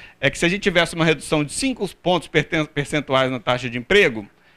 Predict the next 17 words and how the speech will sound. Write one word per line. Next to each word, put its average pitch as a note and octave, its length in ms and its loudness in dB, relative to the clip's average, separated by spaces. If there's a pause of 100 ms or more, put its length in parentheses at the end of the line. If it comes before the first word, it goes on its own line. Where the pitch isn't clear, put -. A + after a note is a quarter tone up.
(120)
que - 60 -4
é C3+ 40 2
uma C3 120 -2
redução - 220 -2
enorme, D#3 360 0
na A#2+ 100 -10
verdade, G#2+ 320 -12
na G#2 80 -18
taxa G#2+ 240 -14
de G#2 80 -10
emprego, G2 280 -8
né? G#2+ 140 -2
Ela A#2+ 120 -2
corresponde C3+ 560 0
ao C#3+ 60 4
movimento B2+ 520 -2
da A#2+ 280 0